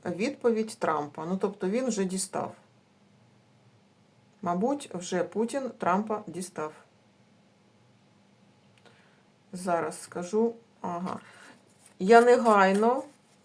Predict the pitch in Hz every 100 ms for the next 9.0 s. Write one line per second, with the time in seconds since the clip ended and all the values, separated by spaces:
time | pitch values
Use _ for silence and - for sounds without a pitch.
0 | - - - 175 170 202 208 - - 170
1 | 139 101 143 160 220 190 214 220 185 160
2 | - 185 170 175 180 208 247 190 170 175
3 | 208 226 202 202 - 196 - 185 190 202
4 | 208 220 214 175 180 180 180 185 185 196
5 | 226 220 180 - - - - _ _ _
6 | _ _ _ _ _ _ _ _ _ _
7 | _ _ _ _ _ _ _ _ _ _
8 | _ _ _ 175 190 226 214 202 196 190